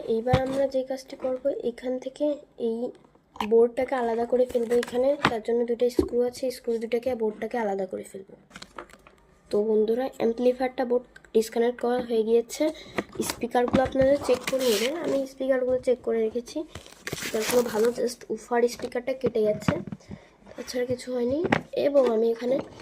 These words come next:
এখানে একবার একটু ইউনিক সিস্টেম করব, যার কারণে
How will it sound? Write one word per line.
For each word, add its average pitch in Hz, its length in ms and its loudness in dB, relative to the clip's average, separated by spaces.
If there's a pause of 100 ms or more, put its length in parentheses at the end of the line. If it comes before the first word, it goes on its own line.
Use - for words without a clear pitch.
(260)
এখানে 254 300 0
একবার 277 260 8
একটু - 240 -2 (340)
ইউনিক 262 320 2 (120)
সিস্টেম 247 300 0 (140)
করব, 220 180 4 (120)
যার 226 180 4
কারণে 254 180 2